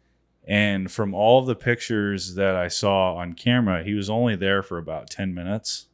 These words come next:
He would eat for ten minutes, and then he'd be gone. So I knew my time was short.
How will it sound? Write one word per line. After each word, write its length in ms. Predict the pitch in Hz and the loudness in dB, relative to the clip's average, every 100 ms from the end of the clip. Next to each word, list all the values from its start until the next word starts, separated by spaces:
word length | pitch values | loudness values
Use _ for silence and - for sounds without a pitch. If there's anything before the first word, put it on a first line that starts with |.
| _ _ _ _ - | _ _ _ _ -2
He 80 | |
would 160 | 92 87 | 0 0
eat 240 | 87 101 | -2 -4
for 100 | - | -4
ten 260 | 101 110 101 | -4 -2 0
minutes, 300 | 95 92 - | -2 -4 -6
and 100 | 87 | -8
then 120 | 87 | -10
he'd 160 | 85 76 | -10 -12
be 100 | 82 | -16
gone. 300 | 82 - - _ _ _ _ _ _ _ _ _ | -16 -16 -20 _ _ _ _ _ _ _ _ _
So 500 | - 110 98 95 92 95 | -2 4 6 4 0 -6
I 120 | 92 | -2
knew 260 | 104 123 | 4 6
my 140 | 120 95 | 4 0
time 260 | - 101 | -2 -4
was 140 | 87 80 | -4 -8
short. 480 | - 95 71 55 | -4 -4 -6 -14